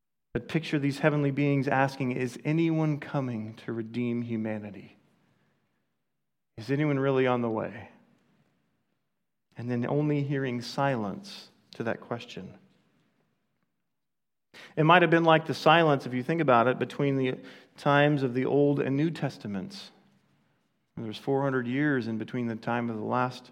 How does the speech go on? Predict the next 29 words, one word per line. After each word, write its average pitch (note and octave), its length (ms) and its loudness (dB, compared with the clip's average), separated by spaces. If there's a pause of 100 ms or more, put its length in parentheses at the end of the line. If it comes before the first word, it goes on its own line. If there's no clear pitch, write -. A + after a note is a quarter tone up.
(560)
Old B2+ 140 -2
Testament C3+ 420 -6
revelation B2 720 0
and G#2+ 140 -4
the A2 60 -4
birth A#2+ 480 -4 (120)
of - 120 -16
Christ. A#2+ 680 -4 (2000)
No B2 100 -4
prophet C3 600 0 (200)
in A#2 140 -4
Israel, B2 500 -2
no B2+ 300 0
new C3 180 0
information, B2+ 760 -2
five B2+ 320 0
generations B2 720 -4
of G#2 100 -8
nothing. G#2 720 -8 (3000)
Only A#2+ 260 -4
waiting, B2 520 0
only A#2 220 -4
people A#2+ 300 -6
speculating B2 720 -2
about A#2 180 0
who B2+ 140 -2
the B2 100 -4
Messiah A#2+ 480 -2
was. A#2 500 -8